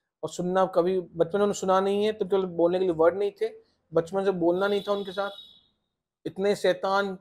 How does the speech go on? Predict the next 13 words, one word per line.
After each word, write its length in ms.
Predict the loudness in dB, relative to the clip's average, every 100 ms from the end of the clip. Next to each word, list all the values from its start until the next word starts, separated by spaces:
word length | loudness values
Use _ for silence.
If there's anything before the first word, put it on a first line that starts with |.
| -14
कि 60 |
तीन-तीन 360 | -10 -8 -6 -6
मंजिल 200 | -6 -6
से 60 | -8
कूद 240 | -6 -2
जाना, 520 | -2 0 -2 -4 -10 _ _ _ _ -14
ब-, 500 | -10 0 2 4 2
घर 100 | 0
से 120 | 0 -2
बिना 200 | 0 2
बता 240 | 4 2
बाहर 320 | 2 2 4
दरवाजा 640 | 2 -2 -2 2 4 6